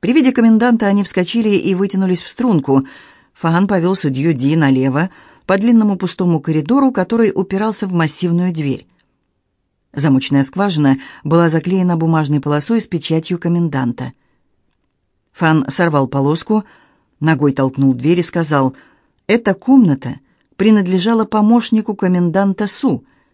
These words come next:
который был убит вон на том ложе». Прежде чем переступить порог, судья быстро осмотрел просторную, скудно обставленную комнату.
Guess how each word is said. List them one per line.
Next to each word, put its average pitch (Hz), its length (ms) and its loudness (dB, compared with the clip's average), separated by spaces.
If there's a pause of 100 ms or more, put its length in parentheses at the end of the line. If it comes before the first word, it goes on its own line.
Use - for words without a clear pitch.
(360)
который 143 360 -2
был 135 320 -2
убит 139 500 -4 (440)
вон 208 480 -2
на 135 140 -2
том 123 340 -6 (320)
ложе». 123 500 -8 (760)
Прежде 269 420 4
чем 269 180 4
переступить 254 600 0
порог, 254 340 0
судья 208 340 -2
быстро 208 340 -2
осмотрел 202 460 -2
просторную, 233 720 0
скудно 226 400 0
обставленную 180 640 -2
комнату. 131 600 -4